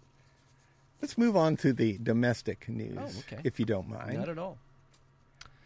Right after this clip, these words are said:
Speaker 1: Global markets
Speaker 2: No.
Speaker 1: soared after the Dow Jones, uh, Industrial Average hit record levels.
Speaker 2: Yeah.
Speaker 1: This makes me sick.
Speaker 2: It's a golden age,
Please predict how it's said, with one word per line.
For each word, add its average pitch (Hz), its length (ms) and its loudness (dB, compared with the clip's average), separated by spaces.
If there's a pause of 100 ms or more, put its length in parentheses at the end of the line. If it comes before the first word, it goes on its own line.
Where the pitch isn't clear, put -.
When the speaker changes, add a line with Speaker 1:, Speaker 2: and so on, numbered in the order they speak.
(140)
Speaker 1:
Global 185 320 8
markets 175 500 4
Speaker 2:
No. 143 80 6
Speaker 1:
soared 131 180 8
after 127 260 8
the 117 140 4
Dow 117 280 4
Jones, 117 480 4
uh, 117 160 4
Industrial 120 480 4
Average 123 400 4
hit 151 180 2
record 113 360 2
levels. 120 480 4 (180)
Speaker 2:
Yeah. 113 240 -8
Speaker 1:
This 285 140 4
makes 196 200 6
me 123 120 4
sick. - 480 -2 (1040)
Speaker 2:
It's - 160 -8
a 165 40 2
golden 185 460 8
age, 170 480 4